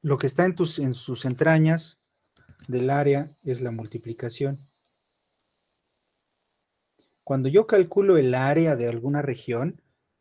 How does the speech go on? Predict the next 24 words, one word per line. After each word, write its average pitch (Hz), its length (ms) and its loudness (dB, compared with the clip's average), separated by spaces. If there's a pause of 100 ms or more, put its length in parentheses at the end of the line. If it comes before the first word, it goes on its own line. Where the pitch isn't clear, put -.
(140)
<clears throat> 196 580 -2 (460)
estoy 160 320 0
calculando 147 640 0
cuántos 180 500 0
cuadritos 143 640 -2
hay 131 140 0
de 131 100 -4
cierto 117 400 -8
tamaño. 156 500 -6 (1300)
Si - 160 -8
cada 165 320 2
cuadrito 151 480 0
midiera 123 400 -4
un 143 160 -2
metro, 156 460 -4 (1080)
entonces 127 400 -6
ya 127 80 0
estoy 127 200 -4
pensando 131 440 0
en 123 80 -2
la 113 100 -6
plaza 117 260 -4
cívica, 131 500 -6
¿verdad? 143 360 -4